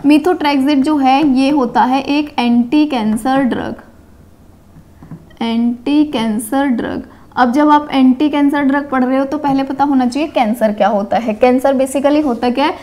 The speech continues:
ये एक cell है, cell के अंदर nucleus होता है, nucleus के अंदर होता है डीएनए। ठीक, अब ये जो एक cell है इसी से ही दो cell बनती हैं।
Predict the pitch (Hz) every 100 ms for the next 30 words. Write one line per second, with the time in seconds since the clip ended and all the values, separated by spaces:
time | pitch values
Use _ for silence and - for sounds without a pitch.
0 | - - 277 277 254 254 240 285 269 285
1 | 302 349 - - - 254 254 285 277 294
2 | 277 240 240 262 269 277 269 294 294 277
3 | 269 277 269 277 269 269 214 247 262 233
4 | 185 165 160 220 - - - - - 294
5 | 320 - - - - 269 277 311 330 320
6 | 302 294 294 311 285 285 320 302 - 285
7 | 285 294 285 233 240 247 262 269 262 254
8 | 285 294 339 -